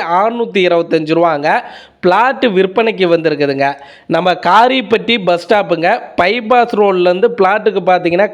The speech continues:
கரெக்டாக ஒன்றரை கிலோமீட்டருங்க. போகிற வழியில மின்னாம்பள்ளி ரயில்வே ஸ்டேஷன் இருக்குது. ஸ்டேஷனை தாண்டி ஒரு அரை கிலோமீட்டரில் பிளாட்டுங்க. இந்த பிளாட் பார்த்தீங்கன்னா நீங்க புக்கிங் பண்ணி ஒரு பதினஞ்சு நாட்களுக்குள்ளார பிளாட்டுக்கு உண்டான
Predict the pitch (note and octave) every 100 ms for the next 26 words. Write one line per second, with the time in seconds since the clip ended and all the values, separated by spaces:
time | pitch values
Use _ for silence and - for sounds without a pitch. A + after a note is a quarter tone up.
0 | F3 F3 F3 G#3+ F#3+ E3+ E3+ F#3+ F3+ F#3+
1 | E3+ D3 D3 D3 A3 - - - _ _
2 | F#3 A3 C4 B3+ G3 G3+ A3 A#3+ G#3+ G3
3 | A#3 A3+ G#3 F#3 F3 E3+ G#3+ A3+ - F3+
4 | E3+ E3+ E3 D#3 D#3 A3 - F3+ G#3 -
5 | G#3 F3+ F3+ F#3 F#3+ B3 - - - F3
6 | F3 E3 F3 G#3 E3+ G3+ G#3 G#3 G3 G3+
7 | - E3+ E3 D3+ D3 E3 A#3 - - -
8 | - F3+ F3+ F#3+ G#3+ B3+ B3 G#3+ F#3+ F#3+
9 | A3+ B3 G#3+ F#3+ D#3+ D#3 F#3+ F#3 C#4 C4+
10 | G3+ F#3+ F#3 A#3 - - - - E3 F3
11 | E3 F3+ A3 B3+ A#3+ G#3+ G#3+ A3 A#3 A3+
12 | G#3+ F#3+ F#3 F#3+ F#3 A#3+ - - - -
13 | F#3 A3 A#3+ A3+ G#3+ G#3 G3+ F#3+